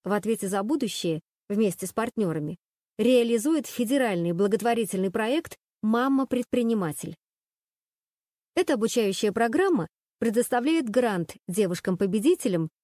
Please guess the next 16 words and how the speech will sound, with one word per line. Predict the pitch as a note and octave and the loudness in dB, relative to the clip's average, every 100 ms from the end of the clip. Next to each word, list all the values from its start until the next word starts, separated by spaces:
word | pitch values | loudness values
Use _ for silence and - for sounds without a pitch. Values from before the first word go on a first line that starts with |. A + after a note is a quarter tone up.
| _ | _
которые | B3 C4+ C4 B3+ A#3+ | 0 2 2 2 2
по | C#4 | 0
результатам | C4 D4 C4+ G#3 - F3+ | 2 0 0 0 0 -2
обучения | F#3 A3 D#4+ F#4 C#4 F#3 | -2 -2 2 2 4 2
защищают | F3+ G#3 A3 - E4 D#4+ | 0 0 -2 0 2 2
свой | - G3+ A#3 | 0 0 0
стартап. | - A3 - D#3+ - _ _ _ _ _ _ _ | 0 -4 -4 -8 -8 _ _ _ _ _ _ _
В | - | -4
программе | B3+ B3 C#4 F#4 C#4+ | 2 2 4 4 4
участвовали | G#3 C#4+ D4 C4+ A#3+ A#3 | 4 2 0 0 0 0
семь | - E4 E4 | 2 2 2
тысяч | B3+ - A3+ | 2 -2 -2
женщин, | F3+ F#3 E3 - E3+ E3 _ _ - | 0 0 0 -4 -8 -10 _ _ -2
и | |
практически | - B3+ - C#4+ B3+ - A3+ | 2 0 0 -2 0 -2 -4
все | F3 - A#3+ B3+ | -4 -2 2 2